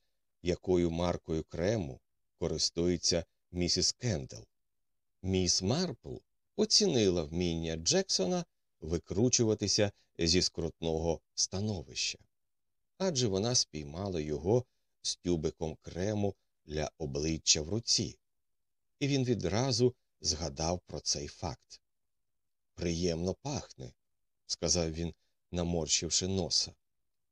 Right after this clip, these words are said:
«Це дуже добрий крем, бо дешевші марки годяться не для всіх типів шкіри, а іноді навіть спричиняють висип. Те саме буває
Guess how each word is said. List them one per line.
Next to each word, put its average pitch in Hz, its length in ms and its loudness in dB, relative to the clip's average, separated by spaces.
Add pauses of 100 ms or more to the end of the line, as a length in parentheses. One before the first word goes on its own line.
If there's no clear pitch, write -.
(120)
«Це - 180 -2
дуже 82 320 -2
добрий 85 440 0
крем, 80 420 -6 (640)
бо - 120 2
дешевші 135 600 4
марки 92 440 -4
годяться 85 640 0 (400)
не 92 160 2
для 101 160 4
всіх - 440 2
типів 95 480 0 (200)
шкіри, 117 600 -2 (460)
а 90 100 -4
іноді 104 460 2
навіть 92 420 -4 (180)
спричиняють 78 920 -4 (140)
висип. 92 500 0 (800)
Те - 120 0
саме 98 340 2
буває 78 500 -4